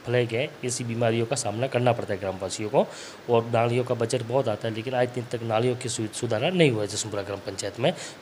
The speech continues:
तो मैं चाहता हूँ कि मेरी मदर जो कि सरपंच बने, तो मैं इस गांव को एक बार क्लीन करना चाहता हूँ, एकदम साफ़ सुथरा रहे मेरा गांव और सफाई रहे, नालियों की गंदगी ना रहे। और अगर जहाँ तक होगा तो नालियों के अंदर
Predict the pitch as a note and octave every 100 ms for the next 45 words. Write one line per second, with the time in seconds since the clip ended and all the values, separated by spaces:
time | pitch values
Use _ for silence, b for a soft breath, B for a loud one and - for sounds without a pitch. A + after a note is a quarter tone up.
0 | - B2+ C#3 D#3 - - B2+ A#2+ - -
1 | B2 B2 A#2+ A#2 C#3+ D3+ - A#2 A#2+ B2
2 | A#2 A#2 A2+ - B B - - - A#2
3 | A#2+ A2+ A#2+ A#2+ A#2+ A#2 A#2+ A#2 C3+ A#2
4 | A#2 G#2+ - - - A#2 A2 A2+ A2 G#2+
5 | A#2 A2+ - G#2+ - A#2+ - A2+ G#2+ B2
6 | B2 A#2+ A2 A2 A2 G#2+ A#2+ A#2 A2+ B2
7 | A2+ - A#2 A#2 - - - A#2 A2 A2+
8 | A2 A2 G2+ A2 C3+ B B B - G#2
9 | - A#2 B2 B2+ A#2+ A#2+ C#3+ B B -
10 | A2+ A#2 A#2 A2+ A2+ A2+ A#2 A#2 A2+ B2+
11 | B2+ B2+ E3 B B - A2 G#2+ A2+ A2
12 | A2 A#2 B2 A#2 G#2 B2+ C#3+ B2 A2 A#2
13 | A#2+ A#2+ A2+ C#3+